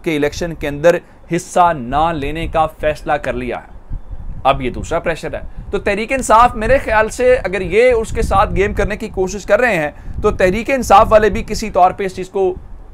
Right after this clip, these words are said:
control या काबू करने में नहीं आएंगे। अब ज़रा तवानाई बहरान है, मैंने आपको तहकीकाती कमीशन वाली खबर दी है, उससे जुड़ी एक और खबर दे दूं। जनरल बाजवा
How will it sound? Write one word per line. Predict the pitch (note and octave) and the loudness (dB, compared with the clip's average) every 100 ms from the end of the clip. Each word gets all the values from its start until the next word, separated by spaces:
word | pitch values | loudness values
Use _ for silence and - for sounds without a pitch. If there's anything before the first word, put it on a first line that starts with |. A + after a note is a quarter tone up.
| - | -12
control | D#3 - F3 F3+ D#3+ D3 | -8 -2 0 0 -2 -4
या | D#3 | -2
काबू | D3+ D3+ E3+ | 0 0 -2
करने | D#3+ D#3 D#3+ D3+ | -4 -6 -8 -8
में | C#3+ C3 C3+ | -8 -8 -4
नहीं | D#3+ | -4
आएंगे। | A#2 - - - - - - - - D#3+ | -6 -10 -16 -14 -8 -8 -8 -12 -4 0
अब | F3+ | 0
ज़रा | D#3+ F#3+ | 4 2
तवानाई | F#3+ F#3+ F3+ G3+ | 4 2 2 2
बहरान | G#3 G3+ F#3 G#3 | 0 2 2 2
है, | G#3 | 2
मैंने | G3+ F#3 | 2 -2
आपको | - | -4
तहकीकाती | F3+ F3 E3+ F3 F3 | -6 -4 -2 -2 -4
कमीशन | G3 F3 - | -6 -8 -6
वाली | F#3+ F3+ | -4 -4
खबर | F3+ E3+ F3+ | -2 0 0
दी | F#3 | -2
है, | |
उससे | F3+ - | -4 -4
जुड़ी | D3 D#3 | -2 -2
एक | - | 0
और | F#3 | 0
खबर | - G3+ | 2 0
दे | G3+ A3+ | 2 0
दूं। | C#4 - - - - - - - - - - - | 0 -8 -10 -10 -12 -12 -12 -10 -10 -12 -16 -14
जनरल | C3 D3 | -6 -4
बाजवा | C#3 B2 C3+ F3+ C#3 - | 2 0 6 4 4 0